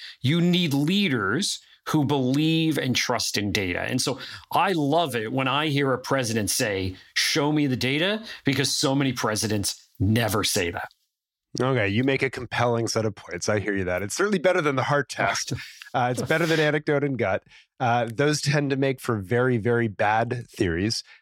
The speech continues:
Speaker 2: Uh, but maybe we could just sort of, like, leave this as a place where some of our disagreement can stand on its own. And the business school grad and me, uh, can be the one to say, "Careful of the limits of data." And we can all note the irony of that.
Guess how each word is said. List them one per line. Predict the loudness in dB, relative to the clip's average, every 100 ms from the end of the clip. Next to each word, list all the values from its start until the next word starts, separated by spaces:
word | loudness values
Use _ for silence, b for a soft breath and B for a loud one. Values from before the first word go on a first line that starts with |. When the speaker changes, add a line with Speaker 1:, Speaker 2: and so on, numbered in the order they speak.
| B
Speaker 2:
Uh, | 0 2
but | 2 0
maybe | 2 2 2
we | 2
could | 0 -2
just | 0
sort | 0 2
of, | 2
like, | 0 -2
leave | 0 2 2
this | 0 0
as | -2
a |
place | -4 0 0 0 -2
where |
some | 0 2 2
of | 2
our | 2 0
disagreement | 0 0 0 0 2 2 0
can | 0 -2
stand | 0 0 0
on | 0
its | 0 0
own. | 0 0
And | 0 -2 B B B -6
the |
business | -2 0 0 -2
school | 0 0
grad | 2 2 4 2
and | -2
me, | -2 0 0 0
uh, | 0 0
can | -2 -2
be | 0
the | 2
one | 2 0
to | -2
say, | 2 2 2
"Careful | 0 0 0 0 0
of | 0
the | 0
limits | 2 0 0 -2
of | 0
data." | 2 2 2 0 B B B
And | -2
we | 0
can | 2
all | 2 2
note | 2 0
the | 0 0
irony | 0 0 -2
of | -2
that. | 0 0 0